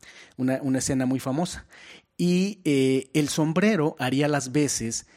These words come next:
de un test de personalidad, ¿no?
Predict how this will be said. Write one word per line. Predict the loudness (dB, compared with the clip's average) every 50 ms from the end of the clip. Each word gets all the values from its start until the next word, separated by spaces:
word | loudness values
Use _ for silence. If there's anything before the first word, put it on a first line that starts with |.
| _ _
de | -6 -2 0 0 2
un | 4 4 4 4 4 2 2 2 0 -2 -4 -8 -6
test | -4 -2 -2 -2 -4 -4 -4
de | -2 -2 -2 -2 -4 -6 -8 -8 -8
personalidad, | -8 -8 -6 -6 -6 -6 -4 -4 -2 -2 -2 -4 -4 -8 -14 -14 _ -14
¿no? | -10 -8 -8 -8 -8 -10